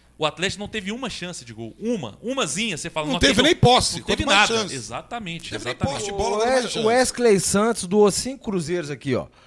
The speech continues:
Speaker 3: "Esse elenco do Cruzeiro é de cair o, vamos, vou falar no linguajar, tá? É de cair o cu da bunda. Aguardando o jeito de descer a lenha.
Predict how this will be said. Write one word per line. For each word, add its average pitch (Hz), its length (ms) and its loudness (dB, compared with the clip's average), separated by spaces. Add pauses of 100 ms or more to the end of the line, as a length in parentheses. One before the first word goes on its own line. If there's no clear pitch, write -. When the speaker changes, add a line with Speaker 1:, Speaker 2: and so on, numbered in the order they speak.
(280)
Speaker 3:
"Esse 202 260 0
elenco 226 300 2
do 220 100 2
Cruzeiro 208 440 2
é - 40 0
de 180 140 -6
cair 220 580 2 (200)
o, 254 240 -2 (280)
vamos, 233 300 -4
vou 269 180 0
falar 233 300 0
no 214 120 2
linguajar, 151 540 4
tá? 202 280 2
É 180 40 2
de 180 120 -4
cair 208 320 2
o 214 100 0
cu 262 300 2
da 233 160 4
bunda. 151 420 4 (560)
Aguardando 202 580 2
o 226 40 0
jeito 208 220 -2
de 196 60 -18
descer 208 400 -2
a 214 120 4
lenha. 170 520 -2